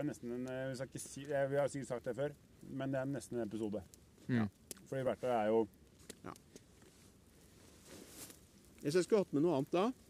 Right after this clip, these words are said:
Speaker 3: så er det selvfølgelig litt ekstra olje, kjølevæske,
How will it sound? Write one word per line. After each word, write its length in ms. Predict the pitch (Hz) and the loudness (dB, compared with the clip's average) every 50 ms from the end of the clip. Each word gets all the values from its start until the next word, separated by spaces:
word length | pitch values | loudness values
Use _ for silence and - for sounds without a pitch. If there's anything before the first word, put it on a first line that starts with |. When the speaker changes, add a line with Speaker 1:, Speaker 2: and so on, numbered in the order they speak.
| - - - - - - - - - - | -20 -20 -20 -20 -20 -20 -20 -20 -18 -2
Speaker 3:
så 240 | - 180 180 196 - - | 2 2 2 2 2 0
er 160 | 135 123 123 | -2 0 2
det 280 | 127 135 143 147 151 147 - | 4 4 4 4 4 2 2
selvfølgelig 840 | 180 165 - - - 131 110 104 107 113 131 127 123 123 131 131 - - - - - - - - - - - - - - - - - | -2 -4 -2 -2 -2 -2 -2 -2 -2 -2 2 4 6 6 6 4 2 -2 -16 -20 -20 -20 -20 -20 -20 -20 -20 -20 -20 -20 -18 -8 -6
litt 200 | 135 135 - - | -6 -6 -6 -6
ekstra 580 | - 117 - - - 131 120 120 127 131 131 - - - | -10 -10 -10 -8 -4 -2 0 0 2 0 0 -2 2 2
olje, 440 | 156 123 113 101 95 104 127 165 175 - - - - - - - - - | 4 4 4 2 2 4 2 2 2 -2 -12 -20 -20 -20 -20 -20 -20 -18
kjølevæske, 540 | - - 151 127 110 113 117 110 101 - - | -2 2 2 2 4 2 0 0 -2 -2 -2